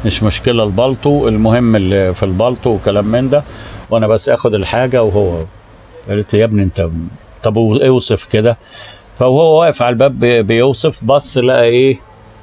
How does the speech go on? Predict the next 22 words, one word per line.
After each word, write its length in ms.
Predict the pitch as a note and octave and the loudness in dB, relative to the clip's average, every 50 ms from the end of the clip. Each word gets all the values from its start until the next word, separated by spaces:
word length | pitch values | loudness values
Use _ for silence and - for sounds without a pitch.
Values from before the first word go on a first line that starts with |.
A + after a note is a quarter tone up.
| - - - | -10 -6 -4
الصورة 360 | - - - - C#3 C#3+ C3 | -4 -2 0 2 2 2 2
بتاعتها 460 | A2 - - A2+ A2 A#2+ A2 - B2 | 0 -2 -2 -2 -2 -2 -2 -2 -4
متعلقة. 560 | G#2 G2+ F#2 - G2 F#2 F2 D#2+ D2+ - - - - - - - - - - - - - - - - - - - - - | -4 -4 -4 -4 -4 -4 -4 -4 -6 -8 -12 -18 -20 -20 -20 -20 -20 -20 -20 -20 -20 -20 -20 -20 -20 -20 -20 -20 -8 -4
فقال 140 | G2+ G#2 A#2 | -2 0 2
لها: 120 | D#3 - | 0 0
"حضرتك 500 | - - C#3+ C#3 E3+ G3 F#3 - D3 - | 0 -2 0 0 0 0 0 0 -2 -2
أنا 160 | D3 C#3 C3+ | 0 0 0
ما، 460 | C3 C3 C3+ A#2 A2+ A#2 A#2 A#2 A2+ A#2+ | 0 0 0 0 0 0 0 0 0 0
يعني 360 | - A#2+ A2 A#2+ B2 B2 G2 B2+ | 0 0 0 0 2 2 2 2
هي 240 | F3 F#3+ E3+ D#3 D3 | 4 4 4 4 2
دي؟" 260 | C3+ D3+ D#3+ C#3 - - - - - - - - | 2 2 0 -2 -4 -10 -20 -20 -20 -20 -8 -2
فقالت 260 | - - C3+ B2+ - | 0 0 0 2 2
له: 60 | B2+ B2+ | 0 2
"يا 40 | |
ابني 240 | C3+ C#3 C3+ B2 A#2 | 2 2 2 2 2
دي 200 | A2 G#2+ A2+ A#2 | 2 0 0 0
بنتي، 400 | A2+ C3 C#3+ C#3 C3 - - A#2+ | 2 2 2 0 0 0 0 0
ودي 260 | A2 G#2+ G2+ A2 B2 | 0 2 2 2 2
ماتت 320 | A#2+ C3 C#3+ C#3 - A#2 - - | 2 2 0 0 0 -4 -4 -2
من، 380 | G#2+ G#2 G#2 G#2 G2+ G2 F#2+ F#2+ | 0 0 2 2 2 2 2 2
آه، 300 | F#2+ F#2 F#2 F#2+ F#2 F#2 | 2 2 2 0 0 -2
سنين." 500 | - - - A2 A#2+ C3 C#3+ B2 F#2 C#2+ | -2 -2 0 0 2 2 2 0 -2 -4